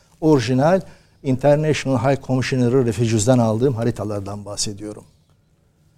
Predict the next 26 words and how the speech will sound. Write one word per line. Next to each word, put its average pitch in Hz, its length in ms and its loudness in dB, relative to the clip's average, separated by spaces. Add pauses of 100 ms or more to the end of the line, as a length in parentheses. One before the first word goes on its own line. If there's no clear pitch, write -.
(320)
Yani 135 240 -4
dolayısıyla 143 600 -2
bu 123 80 -4
Suriye 202 420 -6
olayı 190 320 -6
tek - 280 -12
başına 160 340 -8
canım 123 280 -6
sıkıldı. 175 440 -6
İşte 117 200 -8
geldiler, 123 500 0
göçtüler 131 680 -2
değil. 107 240 -2 (800)
Biraz 135 320 0
evvel 135 360 -2 (540)
zateniniz 127 640 -8
buyurdu. 113 520 -6 (220)
Hatay 147 420 -2
bizim 117 240 -4
için 110 240 -8
çok - 280 -8
önemlidir. 160 540 -8
Hatay'ın 139 420 -4
etrafında 120 640 -6 (120)
hilal 143 320 2
gibi 104 340 -4